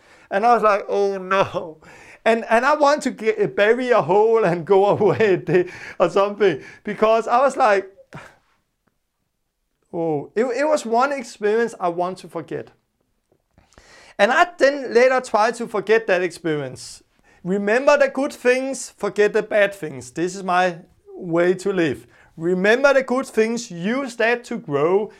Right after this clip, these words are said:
The bad things, forget it, <laughs> forget it. And I tried to forget that experience with this girl. But two months later, I was back in the same city in S-, Sweden,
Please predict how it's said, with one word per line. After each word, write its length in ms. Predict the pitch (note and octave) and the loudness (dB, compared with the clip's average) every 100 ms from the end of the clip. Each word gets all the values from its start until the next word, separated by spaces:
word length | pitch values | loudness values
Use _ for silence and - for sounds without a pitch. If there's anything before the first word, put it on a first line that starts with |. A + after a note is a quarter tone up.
| _ | _
The 120 | E3+ | -6
bad 300 | E3 F#3+ A3+ | 0 2 2
things, 500 | - A3 G#3 A3 G3 - | 0 -2 -2 -4 -10 -10
forget 380 | - F3+ F#3 F#3+ | -6 -2 0 2
it, 240 | F#3 - - _ | 0 -2 -10 _
<laughs> 120 | _ | _
forget 440 | - E3+ C3+ C#3 | -8 -6 -4 -6
it. 160 | B2 A#2 - - - - - - | -6 -16 -20 -20 -20 -20 -4 0
And 140 | A3 | 2
I 140 | C#4 | 0
tried 300 | E4 C4+ D4+ | -2 0 0
to 120 | D#4 C#4 | -2 -2
forget 420 | B3+ B3 B3+ C4 | -2 2 2 2
that 180 | A3+ A3+ | 0 -2
experience 420 | A3+ G#3+ A3 - | -4 -4 -4 -4
with 160 | G3+ | -6
this 200 | G3 G3 | -4 -6
girl. 380 | - G#3 F#3 B2 - _ _ - - - _ _ - | -2 -2 -2 -6 -12 _ _ -20 -20 -20 _ _ -4
But 180 | A3+ A3+ | -2 0
two 180 | C#4 D4 | 0 2
months 280 | C4+ C4+ | 2 0
later, 240 | G#3+ A3 B3 | 2 4 4
I 140 | G3 | 4
was 140 | A3 - | 0 -2
back 220 | G3+ G#3 | -2 -2
in 120 | A3 | -2
the 100 | G#3 | -4
same 300 | G3+ F3 G3 | -2 -4 -4
city 300 | - F3 F#3 | -2 -2 -2
in 60 | G3+ | -6
S-, 160 | - D3 | -8 -10
Sweden, 600 | - - D3+ E3+ G3 A3 | -12 -10 -6 -6 -6 -10